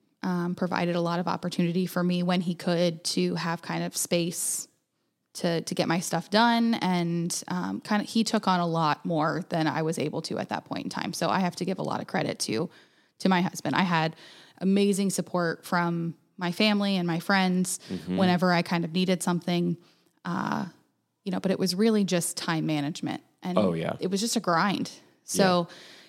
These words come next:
Speaker 1: he understood that and was very supportive
Speaker 2: Yeah.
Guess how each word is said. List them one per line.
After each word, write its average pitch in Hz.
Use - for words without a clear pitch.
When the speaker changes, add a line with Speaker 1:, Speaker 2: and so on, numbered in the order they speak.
Speaker 1:
he 277
understood 202
that 175
and 175
was 175
very 160
supportive -
Speaker 2:
Yeah. 92